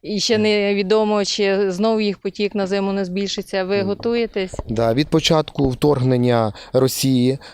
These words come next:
Speaker 2: на територію України Ямпільська громада прийняла бі-, більше п'яти тисяч переселенців. На даний час, е, більша частина в нас, е, проживає на території Ямпільської громади.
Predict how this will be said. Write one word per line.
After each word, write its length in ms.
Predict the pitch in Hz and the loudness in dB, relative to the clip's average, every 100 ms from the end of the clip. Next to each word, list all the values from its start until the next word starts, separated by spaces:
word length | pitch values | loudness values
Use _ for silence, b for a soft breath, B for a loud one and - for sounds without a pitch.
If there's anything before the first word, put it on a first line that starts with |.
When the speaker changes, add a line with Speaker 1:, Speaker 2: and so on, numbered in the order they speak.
| - | -4
Speaker 2:
на 280 | 123 120 120 | 0 2 2
територію 540 | 127 127 131 123 120 | 2 2 0 2 2
України 680 | 120 - 127 131 165 160 135 | 0 2 2 2 0 2 0
Ямпільська 500 | 123 131 127 131 - 117 | 2 0 0 -2 -2 0
громада 520 | 123 123 120 117 113 | 2 2 2 2 0
прийняла 560 | 123 123 117 110 110 B B | 0 0 2 2 0 B B
бі-, 380 | 113 120 139 127 | -2 0 2 2
більше 320 | 123 131 127 | 2 0 0
п'яти 320 | 113 120 123 | 0 0 -2
тисяч 560 | 110 117 - 113 - - 110 - | -2 -4 0 -2 0 0 0 2
переселенців. 800 | 117 - 127 143 175 165 147 B B - | 0 2 2 2 0 0 -2 B B 0
На 140 | 123 | 2
даний 340 | 135 139 127 | 2 2 0
час, 500 | 113 - 127 120 - 120 | 0 0 2 0 0 0
е, 340 | 113 110 110 | 2 2 0
більша 320 | 110 131 127 | 0 0 0
частина 480 | 113 117 - 123 113 | 0 -2 -2 0 0
в 60 | 110 | 0
нас, 340 | 110 110 - | 0 -2 -2
е, 140 | 113 101 | -2 0
проживає 580 | - 113 131 147 175 | 0 0 2 2 2
на 100 | 156 | 0
території 480 | 143 135 127 135 131 | 0 -2 0 0 2
Ямпільської 500 | 131 127 123 - 127 | 2 0 -2 -2 0
громади. 500 | 120 120 120 113 113 | 2 2 2 2 0